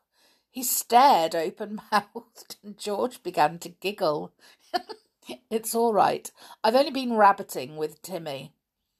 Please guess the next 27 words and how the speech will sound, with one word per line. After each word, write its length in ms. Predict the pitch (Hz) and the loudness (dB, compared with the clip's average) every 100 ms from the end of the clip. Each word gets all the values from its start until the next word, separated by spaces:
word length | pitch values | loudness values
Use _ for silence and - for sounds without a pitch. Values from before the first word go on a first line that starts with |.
| _ _ _ - | _ _ _ -12
She 140 | 170 | -8
stood 320 | - 202 214 | -4 -4 -4
beside 420 | 294 - 185 165 | -4 2 4 4
him, 180 | 165 156 | -4 -10
shaking 520 | 156 - 151 - 202 | -8 -6 -6 -10 -12
and 100 | 190 | -10
brushing 480 | 180 156 - 175 175 - | -4 -6 -6 -12 -14 -12
soil 560 | - - 190 165 156 | -8 -4 0 0 0
from 180 | 156 165 | -4 -12
her 140 | 160 165 | -12 -10
jersey 440 | 170 170 170 170 | -6 -6 -6 -10
and 140 | 170 | -12
trousers. 640 | - 156 170 175 180 170 - _ _ - - _ | -12 -8 -8 -8 -12 -12 -14 _ _ -20 -20 _
"There's 180 | 208 214 | -6 -4
a 60 | 254 | -4
passage 680 | - 302 - - 156 - | 0 0 0 0 -2 -2
behind 420 | - 175 190 185 | -12 -6 -6 -4
the 60 | 185 | -4
entrance 500 | 185 202 196 151 - | -6 -6 -10 -12 -14
to 100 | - | -14
the 180 | 180 - | -12 -4
hole 220 | 196 185 | -2 -2
under 180 | 170 165 | -4 -6
the 140 | 170 | -10
rock," 320 | 180 202 - - | -2 -2 -2 -8
she 160 | 160 | -16
said. 340 | 156 170 - | -12 -10 -12